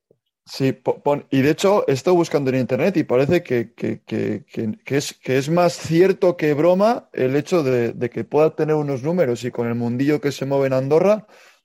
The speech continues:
que pueda tener una oferta de, de un equipo del pelotón. No sé si World Tour o, o, o Pro Conti o Conti, pero sí que me gustaría verle de corto para que realmente se, se, se pega un golpe de, de, de, de narices. O sea,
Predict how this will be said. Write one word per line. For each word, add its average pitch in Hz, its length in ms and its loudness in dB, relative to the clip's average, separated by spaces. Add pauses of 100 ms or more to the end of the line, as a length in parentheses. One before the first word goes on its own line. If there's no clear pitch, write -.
(100)
que 123 120 -2
pueda 147 220 0
tener 156 140 0
una 151 120 0
oferta 139 460 -2
de, 110 320 -6
de 120 140 -10
un 135 100 -4
equipo 135 320 -2
del 117 140 -2
pelotón. 110 460 -4
No 120 100 -4
sé 120 100 -4
si 123 120 -6
World 117 260 -2
Tour 196 240 2
o, 123 80 2
o, 110 580 -4
o 110 140 -4
Pro 117 180 -4
Conti 151 260 -2
o 123 80 0
Conti, 123 340 -4 (280)
pero 120 160 0
sí 170 180 -2
que 175 140 0
me 151 80 -2
gustaría 147 680 0 (320)
verle 156 300 2
de 147 200 2
corto 165 320 0
para 120 200 0
que 123 100 -2
realmente 160 680 0 (100)
se, - 440 -8
se, - 320 -8
se 107 240 -8
pega 127 240 -2
un 131 140 -4
golpe 139 380 0
de, 107 200 -2
de, 107 180 -6
de, 107 200 -10
de 107 160 -10
narices. 107 540 -10
O - 20 -20
sea, 113 300 -14